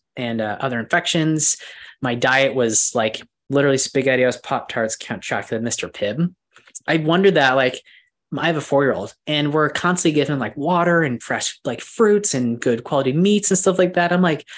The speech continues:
"I literally didn't do any of this when I was a kid." I don't remember drinking water before, like, the age of ten. Uh, but I digress. So as I worked through that, I got healthier and healthier.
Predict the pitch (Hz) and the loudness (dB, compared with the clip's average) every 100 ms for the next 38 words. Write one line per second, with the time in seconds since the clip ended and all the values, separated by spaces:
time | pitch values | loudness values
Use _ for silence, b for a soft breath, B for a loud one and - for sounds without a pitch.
0 | B B _ - 185 156 147 170 175 170 | B B _ -2 2 4 6 6 6 6
1 | 151 127 123 135 _ _ 156 151 151 123 | 4 0 -8 -12 _ _ 2 2 -2 -6
2 | 123 _ 165 160 151 110 - 117 110 95 | -6 _ 0 2 2 0 -2 -2 -2 -2
3 | - - - _ - 208 240 214 185 151 | -4 -6 -14 _ 0 4 6 6 4 2
4 | 170 151 120 123 110 - - 127 120 147 | 2 0 2 2 2 -4 -10 -10 0 4
5 | 139 131 131 123 117 - 95 85 _ B | 4 4 2 2 -2 -4 -6 -6 _ B
6 | B B B B 170 147 135 117 135 - | B B B B 0 2 2 0 -2 -2
7 | 147 143 127 120 107 110 - - - _ | 0 2 2 2 0 0 -2 -4 -8 _
8 | _ _ _ _ - B - 180 185 220 | _ _ _ _ -20 B -2 0 4 4
9 | 185 202 202 180 147 143 143 - 135 127 | 6 4 2 2 4 2 0 -2 -2 -2
10 | 139 123 - 196 - 110 120 | -2 -4 0 -2 0 -2 -2